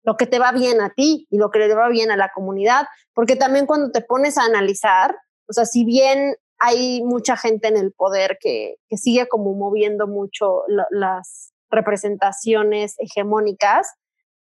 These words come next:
también esas personas suelen no ser mayoría, o sea, por temas económicos y políticos tienen mucho poder, ¿no? Las hegemonías tienen poder, pero no son la mayoría de las personas, ¿no? Y entonces cuando dices,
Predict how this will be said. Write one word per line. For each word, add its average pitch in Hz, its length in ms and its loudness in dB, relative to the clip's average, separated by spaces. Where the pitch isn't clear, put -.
también 269 340 4
esas 370 260 2
personas 294 680 0
suelen 330 360 4
no 330 140 2
ser 359 240 -2
mayoría, 269 800 2
o 202 120 -8
sea, 226 160 0
por 233 160 0
temas 302 320 2
económicos 247 680 0
y 233 60 -4
políticos 233 720 -2
tienen 311 380 4
mucho 285 300 0
poder, 196 380 -2
¿no? 214 180 0
Las 240 180 2
hegemonías 226 580 -2
tienen 240 300 0
poder, 202 300 -4
pero 240 160 2
no 285 180 2
son 349 280 0
la 330 60 2
mayoría 220 340 2
de 190 60 -6
las 190 180 -6
personas, 220 500 -10
¿no? 240 220 0
Y 294 80 2
entonces 294 520 0
cuando 262 360 2
dices, 277 500 0